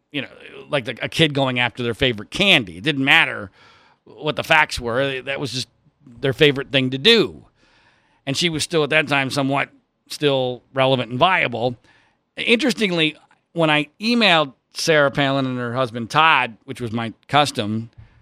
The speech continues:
to email both of them, I got an immediate response from Todd saying, I think it was only a two-word response. I think it was, or might have been three. "Thanks, we know."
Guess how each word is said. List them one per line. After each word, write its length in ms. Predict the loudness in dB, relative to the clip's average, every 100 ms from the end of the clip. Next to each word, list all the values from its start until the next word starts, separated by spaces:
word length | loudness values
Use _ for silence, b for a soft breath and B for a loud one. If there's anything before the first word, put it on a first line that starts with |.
| b
to 80 | -6
email 240 | -4 -4
both 240 | 0 0 0
of 80 | -6
them, 160 | -10 -4
I 120 | -2
got 260 | 0 2 2
an 80 | 2
immediate 560 | -2 0 0 0 -2
response 520 | -4 -4 2 4 4 0
from 160 | -6
Todd 600 | 0 2 2 -2 -10 -14 -18 _ _ _
saying, 240 | -2 2
I 80 | 2
think 180 | 0 0
it 40 |
was 120 | 2
only 200 | 0 0
a 20 |
two-word 460 | -4 -2 2 2 2
response. 680 | -2 -2 -2 -2 -10 -14 -14 _ _ _ _ _ _ -4
I 40 |
think 140 | -2
it 40 | -2
was, 240 | -4 -6
or 60 | -6
might 120 | -4
have 80 | -4
been 140 | -6
three. 300 | -8 -10 -10
"Thanks, 600 | 0 6 6 6 -2 -8 -2
we 200 | 2 4
know." 460 | 4 2 -2 -16